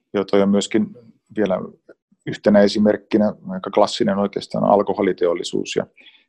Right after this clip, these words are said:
siellä on juuri ollut tämä strategia, että se, heillä on omia tutkimuslaitoksiaan, jotka ei suinkaan tuota mitään niin, ö, epätiedettä, vaan ihan oikeaa tutkimusta, mutta ne tutkimuskohteet, joita siellä suositaan,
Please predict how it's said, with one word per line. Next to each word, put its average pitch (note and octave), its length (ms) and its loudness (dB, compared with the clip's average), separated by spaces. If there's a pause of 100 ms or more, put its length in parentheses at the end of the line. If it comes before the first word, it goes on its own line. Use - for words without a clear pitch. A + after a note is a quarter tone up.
siellä F2+ 300 -2
on G#2 100 0
juuri G2 240 0
ollut F#2+ 280 -2 (300)
tämä G#2 300 2 (200)
strategia, F#2+ 680 -2
että - 280 -8
se, - 220 -12
heillä - 240 -2
on F#2 140 -2
omia G2+ 300 0
tutkimuslaitoksiaan, F#2+ 1200 0
jotka - 280 -4
ei F#2 140 0
suinkaan G2 460 -2
tuota G2+ 320 0
mitään G2 360 -4
niin, F#2+ 120 -2 (320)
ö, F#2 40 -2 (220)
epätiedettä, F#2 800 0
vaan G2+ 160 -2
ihan G#2+ 180 -4
oikeaa - 420 -2
tutkimusta, - 680 -4 (440)
mutta G2+ 340 -4
ne F#2 140 -4
tutkimuskohteet, - 1040 -2 (340)
joita E2+ 200 -6
siellä E2 380 -4
suositaan, - 720 -4